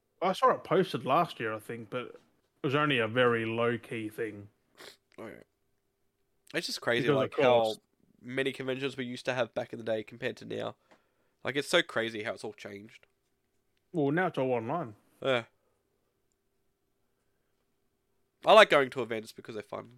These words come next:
Speaker 2: But anyway.
Speaker 1: I've never been to an event. I wanna go. I wanna
Speaker 2: Right.
Speaker 1: make content and an ev-, and an
Speaker 2: Right.
Speaker 1: event.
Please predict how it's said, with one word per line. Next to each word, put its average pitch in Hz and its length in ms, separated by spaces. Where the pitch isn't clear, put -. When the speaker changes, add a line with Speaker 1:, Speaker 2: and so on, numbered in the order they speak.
Speaker 2:
But 113 100
anyway. 101 300
Speaker 1:
I've 151 60
never 175 120
been 175 220
to 139 120
an 117 120
event. 113 320
I - 40
wanna 160 240
go. 165 460
I 131 60
wanna 147 120
Speaker 2:
Right. 139 120
Speaker 1:
make 120 60
content 160 420
and 131 260
an 123 60
ev-, 131 80
and 139 240
an 127 60
Speaker 2:
Right. 170 100
Speaker 1:
event. - 160